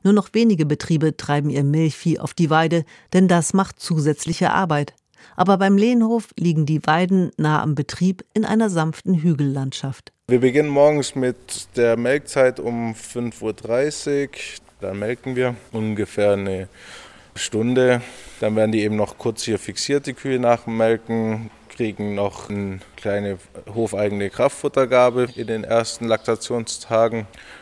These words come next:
Speaker 2: Ein anderer kontrolliert halt, wie das Wohlergehen allgemein ist.
Speaker 1: Diese Kontrolle ist der tägliche Gesundheitscheck. Bei den Tieren handelt es sich um sogenanntes Braunvieh. Die Kühe geben nur etwas mehr als halb so viel Milch wie eine moderne Hochleistungskuh.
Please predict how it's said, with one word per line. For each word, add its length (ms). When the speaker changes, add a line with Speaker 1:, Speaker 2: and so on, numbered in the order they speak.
Speaker 2:
Ein 100
anderer 420
kontrolliert 560
halt, 200
wie 80
das 160
Wohlergehen 500
allgemein 460
ist. 260
Speaker 1:
Diese 240
Kontrolle 640
ist 200
der 120
tägliche 500
Gesundheitscheck. 960
Bei 120
den 160
Tieren 460
handelt 280
es 160
sich 200
um 160
sogenanntes 600
Braunvieh. 600
Die 100
Kühe 320
geben 340
nur 160
etwas 300
mehr 220
als 240
halb 180
so 80
viel 200
Milch 380
wie 120
eine 200
moderne 500
Hochleistungskuh. 920